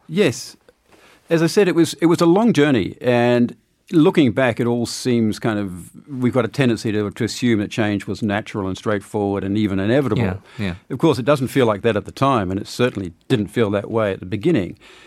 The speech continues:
Speaker 1: It was a, a, a big social change, which has required a lot of adjustment by many people and a huge effort, particularly by,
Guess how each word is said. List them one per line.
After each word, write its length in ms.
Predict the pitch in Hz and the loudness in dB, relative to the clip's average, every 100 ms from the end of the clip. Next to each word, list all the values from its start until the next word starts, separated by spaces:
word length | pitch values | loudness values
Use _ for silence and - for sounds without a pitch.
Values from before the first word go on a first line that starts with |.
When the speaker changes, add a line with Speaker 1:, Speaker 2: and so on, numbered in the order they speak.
| _ - | _ -8
Speaker 1:
It 140 | 131 | -2
was 180 | 139 123 | 0 2
a, 640 | 127 117 110 113 107 123 | 4 2 2 -2 -2 -2
a, 80 | 123 | -2
a 40 | 139 | -2
big 240 | 170 147 | 0 0
social 320 | - 117 104 | 0 0 -2
change, 520 | - 90 85 - - _ | -6 -8 -6 -8 -10 _
which 200 | 127 120 | -8 -4
has 120 | 127 | -4
required 360 | 120 113 131 120 | -2 0 2 2
a 80 | 113 | 2
lot 200 | 110 123 | 2 2
of 80 | 110 | 2
adjustment 560 | 95 104 104 - 95 | 0 0 -2 -6 -6
by 140 | 104 98 | -4 -2
many 240 | 104 101 | 0 0
people 340 | 107 98 98 - | -2 -8 -10 -6
and 160 | 110 | -2
a 60 | 104 | -4
huge 520 | - - 131 95 - - | -4 0 2 0 -6 -6
effort, 400 | 117 - 104 - | -6 -4 -8 -8
particularly 400 | 113 120 - 104 | -6 -6 -4 -6
by, 420 | 95 98 95 95 | -4 -2 -2 -4